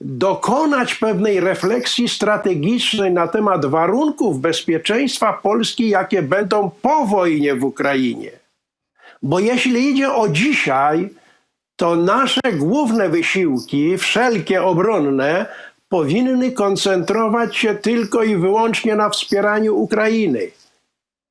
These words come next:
Żeby Ukraina nie przegrała, żeby Ukraina zatrzymała tę rosyjską nawałnicę, żeby przetrąciła kręgosłup armii rosyjskiej,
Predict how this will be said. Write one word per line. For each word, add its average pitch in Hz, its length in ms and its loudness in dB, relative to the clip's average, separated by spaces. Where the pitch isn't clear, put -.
Żeby 185 300 0
Ukraina 254 760 2
nie 233 160 2
przegrała, 156 800 0
żeby 180 340 0
Ukraina 247 760 2
zatrzymała 208 720 0
tę 175 220 0
rosyjską 170 580 0
nawałnicę, 156 760 0
żeby 190 340 0
przetrąciła 247 880 0
kręgosłup 190 880 0
armii 170 460 2
rosyjskiej, 147 840 -2